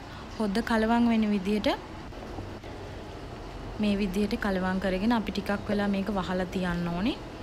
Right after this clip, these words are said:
ඊට පස්සේ විනාඩි දහයකින් විතර අපිට මේක බලන්න පුළුවන්.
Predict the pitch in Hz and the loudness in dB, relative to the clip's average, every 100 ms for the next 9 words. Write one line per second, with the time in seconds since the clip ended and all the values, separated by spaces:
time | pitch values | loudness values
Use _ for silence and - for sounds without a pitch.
0 | - - - - - - - - - 214 | -12 -10 -10 -10 -12 -12 -12 -12 -4 0
1 | 226 208 202 233 220 202 208 202 185 190 | 2 2 2 4 4 4 4 4 2 2
2 | 190 202 202 190 190 240 - - - - | 2 2 2 2 2 0 0 -6 -6 -2
3 | 190 180 190 185 220 208 180 185 214 202 | 0 2 0 0 2 2 2 2 0 0
4 | 156 | -2